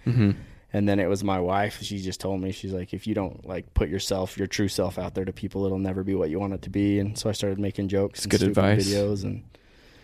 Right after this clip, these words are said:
Speaker 1: Yeah.
Speaker 2: and it really took off. So it's been cool.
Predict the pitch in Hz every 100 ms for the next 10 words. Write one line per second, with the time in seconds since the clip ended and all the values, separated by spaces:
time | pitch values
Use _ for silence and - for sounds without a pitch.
0 | - - 87 85 107 101 95 98 101 -
1 | 98 98 - - 113 - - - - -
2 | 123 143